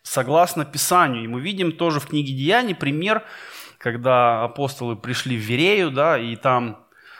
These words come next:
люди, которые их слушали, проверяли их, сами читали Писание, чтобы у-, удостовериться, правда ли это так. И тем самым они заслужили похвалу и,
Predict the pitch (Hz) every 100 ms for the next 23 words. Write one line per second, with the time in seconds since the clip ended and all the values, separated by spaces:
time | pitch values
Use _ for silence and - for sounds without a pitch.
0 | - 123 143 123 117 127 131 127 - 185
1 | 220 175 151 139 135 - - - 151 139
2 | 151 160 139 113 - 135 120 - - _
3 | _ _ - - 147 127 113 135 139 123
4 | 120 131 - 208 233 175 151 - 139 135
5 | 127 117 - _ _ - 127 123 160 147
6 | - 139 139 202 190 - 135 147 170 151
7 | 135 127 143 143 131 - 135 - - _
8 | _ _ - - - 113 127 - 208 233
9 | 135 143 151 139 143 139 156 123 120 -
10 | 127 147 226 202 - - - 175 208